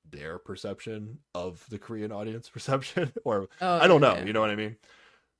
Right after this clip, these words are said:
Speaker 1: But, like, m-, like, I think at one point somebody messaged us, and they, I, it was, like, right after, like, the Jiwon Jumi date,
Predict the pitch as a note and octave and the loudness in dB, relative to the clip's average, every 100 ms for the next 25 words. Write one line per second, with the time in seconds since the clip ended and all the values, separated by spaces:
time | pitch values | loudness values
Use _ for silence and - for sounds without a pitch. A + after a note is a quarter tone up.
0 | _ _ _ A2 F#2+ F2 - _ _ _ | _ _ _ 0 0 -2 -12 _ _ _
1 | _ _ _ _ G#2+ F#2+ G2 - _ A#2+ | _ _ _ _ -10 -8 -8 -12 _ -4
2 | A#2 G#2+ G3+ G3 A2+ A2+ - G#2+ F#2+ F2+ | -2 0 2 2 2 0 -2 -8 -6 -10
3 | _ _ _ _ _ - G#2+ G2+ F#2 F2+ | _ _ _ _ _ -8 -6 -6 -8 -8
4 | - E2+ E2 E2+ - - F2+ F2+ F2 F2 | -10 -14 -12 -14 -14 -16 -14 -12 -12 -12
5 | G2 A2+ F#2+ G2 F#2 - F#2 F#2 F2 - | -14 -14 -14 -12 -12 -12 -12 -12 -12 -14
6 | E2+ D2 D2 C#2 D2+ E2+ D2+ - F2+ E2+ | -16 -14 -14 -14 -16 -18 -18 -20 -18 -16
7 | E2 E2 E2 E2 D#2 D2+ D2+ D2+ D#2 D#2 | -14 -14 -16 -16 -16 -16 -14 -14 -12 -12
8 | D2+ D2+ D#2+ - D2+ E2+ F2+ F#2+ G2 G#2 | -14 -16 -18 -18 -16 -16 -14 -12 -12 -12